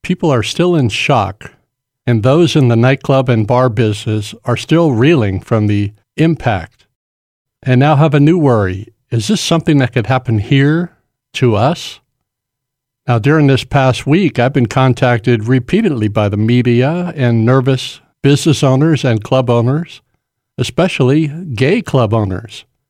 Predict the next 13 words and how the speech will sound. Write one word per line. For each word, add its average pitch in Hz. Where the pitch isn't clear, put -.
In 127
San 170
Francisco, 123
they're 131
gonna 160
celebrate 127
Gay 165
Pride 175
Week 120
in 127
a 117
few 127
days. 104